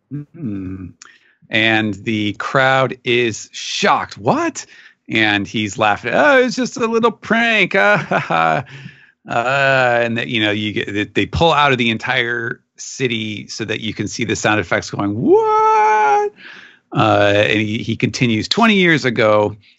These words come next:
after Oden died, Orochi came to us, the four remaining daimyo, with a question." And, uh, we see from the back of the crowd here, um, I'm actually, I'm not sure if this is in,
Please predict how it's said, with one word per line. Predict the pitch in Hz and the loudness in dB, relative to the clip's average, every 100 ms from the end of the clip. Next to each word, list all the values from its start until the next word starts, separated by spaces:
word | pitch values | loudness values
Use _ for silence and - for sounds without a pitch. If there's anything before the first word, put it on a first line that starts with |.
| _ - | _ -2
after | 117 - 117 | -2 0 -2
Oden | 120 113 113 107 | 0 -2 -2 -4
died, | 107 104 101 101 101 - _ _ | -4 -2 -2 -4 -8 -12 _ _
Orochi | 135 175 160 147 | 2 2 2 -4
came | - 135 135 | 0 0 0
to | 143 | -4
us, | 123 107 - - | -4 -4 -6 -10
the | - | -8
four | - - 165 165 | -8 -2 2 2
remaining | 143 135 127 135 123 113 110 | 2 2 2 4 4 2 0
daimyo, | 107 107 104 101 101 98 98 _ _ - | -2 -4 -2 -2 -2 -2 -4 _ _ 0
with | 127 | 2
a | |
question." | 135 131 107 - - 95 85 - _ - _ _ _ - | 2 0 -2 -6 -8 -8 -8 -20 _ -20 _ _ _ -4
And, | 107 101 101 101 | -2 -2 -4 0
uh, | 101 101 | 2 0
we | 104 | -2
see | 98 - 110 101 | -8 -6 -6 -6
from | - 123 | -4 -4
the | 113 | -2
back | 90 120 113 127 | 0 2 2 -4
of | 101 | -10
the | 104 | -10
crowd | - 110 101 101 98 | -6 -2 0 -2 -6
here, | - 107 101 98 95 _ _ _ _ | -8 -4 -2 -2 -6 _ _ _ _
um, | 110 107 101 101 98 98 101 - | 0 2 2 -2 -4 -6 -8 -4
I'm | 151 | -2
actually, | 185 - | 0 0
I'm | 143 | 0
not | 160 135 | 0 -2
sure | - 147 | -2 -2
if | 113 | -2
this | 127 - | -4 -2
is | 123 110 104 - | -2 -2 -4 -10
in, | 131 113 110 107 101 | -4 -2 -2 -2 -4